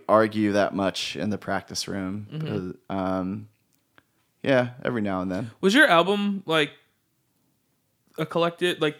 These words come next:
Speaker 2: did they all, like, kind of write it together? Did you guys all write it
Speaker 1: Um,
Speaker 2: together?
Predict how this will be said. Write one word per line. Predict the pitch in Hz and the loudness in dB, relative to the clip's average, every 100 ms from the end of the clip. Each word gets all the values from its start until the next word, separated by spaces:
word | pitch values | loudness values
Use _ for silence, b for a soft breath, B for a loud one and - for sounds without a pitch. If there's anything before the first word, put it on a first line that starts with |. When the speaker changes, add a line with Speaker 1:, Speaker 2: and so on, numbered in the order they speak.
| _ - | _ -8
Speaker 2:
did | 143 | -4
they | 139 139 | -2 0
all, | 139 143 123 | 2 2 0
like, | 127 - | -4 -8
kind | - 143 147 | -8 -6 -4
of | 151 | 0
write | 147 147 | 0 0
it | 139 | -4
together? | 151 143 143 151 156 | -6 -4 -2 -2 -4
Did | 156 | -8
you | 147 | -6
guys | 143 143 | -6 -2
all | 143 | 2
write | 160 170 | 4 4
it | 170 | 2
Speaker 1:
Um, | 165 | 2
Speaker 2:
together? | 165 147 151 | 0 -2 -4